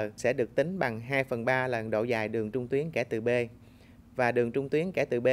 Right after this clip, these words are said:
trong trường hợp này là bằng cạnh nhân căn ba chia hai. Cho nên ta thế vô, ta sẽ tính ra được nó ra A căn sáu chia ba,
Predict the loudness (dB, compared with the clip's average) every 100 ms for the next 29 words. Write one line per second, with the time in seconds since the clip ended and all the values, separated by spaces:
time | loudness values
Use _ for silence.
0 | 2 0 -4 -4 -4 -4 -4 -4 -6 -6
1 | -8 -6 -6 -6 -6 -6 -6 -6 -8 -6
2 | -4 -6 -8 -18 -20 -20 -20 -20 -4 -2
3 | -2 -2 -4 -2 -2 0 -2 -4 -6 -4
4 | -4 -4 -4 -4 -6 -6 -6 -8 -6 -6
5 | -4 -6 -8 -8 -8 -8 -6 -6 -8 -6
6 | -2 0 -2